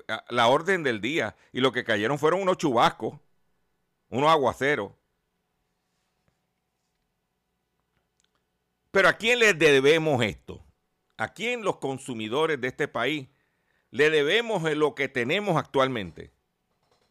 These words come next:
A dos individuos. A tres, vamos, a tres.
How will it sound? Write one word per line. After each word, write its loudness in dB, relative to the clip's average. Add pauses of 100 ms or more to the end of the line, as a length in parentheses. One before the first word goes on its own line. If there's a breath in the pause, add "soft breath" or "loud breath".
(1900)
A -4
dos 0
individuos. -8 (3250)
A 6
tres, 2
vamos, 2
a 0
tres. -2